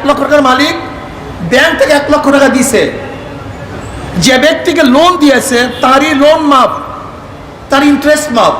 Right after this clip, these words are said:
তাই ধনী চারবার ধনী হয়। আগে থেকে এক লক্ষ টাকা আছে, একবার ধনী, ব্যাংক থেকে এক লক্ষ টাকা দিছে, দুইবার ধনী। ওই যেই ব্যক্তি ধনী, তারই লোন মাফ তিনবার, আর যার ইন্টারেস্ট,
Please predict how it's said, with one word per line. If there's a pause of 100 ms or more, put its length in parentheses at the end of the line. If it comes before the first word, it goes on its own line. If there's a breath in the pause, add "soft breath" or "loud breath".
(800)
তাই
ধনী
চারবার
ধনী
হয়। (680)
আগে
থেকে
এক
লক্ষ
টাকা
আছে, (340)
একবার
ধনী, (800)
ব্যাংক
থেকে
এক
লক্ষ
টাকা
দিছে,
দুইবার
ধনী। (1300)
ওই
যেই
ব্যক্তি
ধনী,
তারই
লোন
মাফ (560)
তিনবার, (800)
আর (100)
যার
ইন্টারেস্ট,